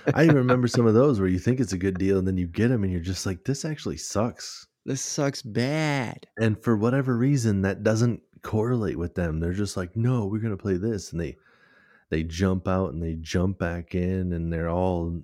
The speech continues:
Speaker 1: you know, now it's all, like, drama filled. It's just like social media.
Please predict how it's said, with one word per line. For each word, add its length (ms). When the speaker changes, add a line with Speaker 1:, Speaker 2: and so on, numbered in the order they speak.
Speaker 1:
you 140
know, 400
now 320
it's 160
all, 160
like, 300
drama 400
filled. 360
It's 140
just 160
like 160
social 380
media. 540